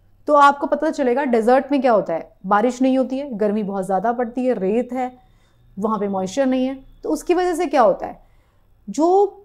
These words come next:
जितने भी फ्लावर्स हैं वो रात को आएंगे, इंसेक्ट्स भी रात को आएंगे जब टेम्परेचर डाउन चला जाएगा। तो रात को टेम्परेचर डाउन चला जाएगा तो फूल भी रात को ही खिलते हैं, क्योंकि जब इंसेक्ट्स आएंगे तभी उनका पॉलिनेशन होगा ना।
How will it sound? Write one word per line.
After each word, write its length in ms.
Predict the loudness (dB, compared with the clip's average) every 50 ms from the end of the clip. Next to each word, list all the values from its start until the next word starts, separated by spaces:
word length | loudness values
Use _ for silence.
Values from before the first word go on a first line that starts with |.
| _ _ -14 -10
जितने 380 | -8 -6 -2 0 2 2 4
भी 120 | 4 4 4
फ्लावर्स 520 | 4 4 4 4 6 4 4 0 0 -2
हैं 80 | -2 -2
वो 140 | 0 0 0
रात 460 | 0 2 2 4 4 4 2 0 0
को 140 | -2 0 0
आएंगे, 300 | 2 2 2 2 2 0
इंसेक्ट्स 460 | 0 0 0 0 0 -2 -2 -2 -2
भी 120 | -2 2
रात 260 | 2 2 2 2 0
को 100 | -2 -2
आएंगे 240 | -2 0 -2 -2 -2
जब 200 | -2 -2 -2 0
टेम्परेचर 540 | 0 0 0 0 -2 -4 -4 -2 -2 -2 -2
डाउन 440 | -2 -2 -2 0 -2 -2 -2 -4 -6
चला 300 | -8 -8 -8 -8 -8 -10
जाएगा। 460 | -12 -14 -16 -18 -18 -20 -20 -20 -20 _ _ -4
तो 60 | -2
रात 280 | 2 2 4 2 2 2
को 100 | -2 -2
टेम्परेचर 460 | 0 0 -2 -2 0 -2 -2 -2 -2
डाउन 240 | -2 0 0 0 0
चला 160 | 0 0 0
जाएगा 220 | 0 0 0 -2 -2
तो 100 | -4 -6
फूल 320 | -4 -2 0 2 2 2
भी 100 | 2 2
रात 260 | 2 2 0 0 0
को 60 | -2
ही 80 | -4 -4
खिलते 280 | -4 -6 -8 -6 -6 -6
हैं, 80 | -4
क्योंकि 200 | -4 -4 -6 -2
जब 200 | -2 -2 -2 -2
इंसेक्ट्स 500 | -2 -2 -2 -2 0 -2 -4 -4 -4 -8
आएंगे 240 | -8 -6 -4 -4 -4
तभी 240 | -2 -2 -2 0 2
उनका 280 | 2 2 2 0 -2
पॉलिनेशन 520 | 0 0 0 0 0 -2 -4 -6 -6 -8 -6
होगा 260 | -4 -2 0 0 0
ना। 240 | 0 -2 -4 -8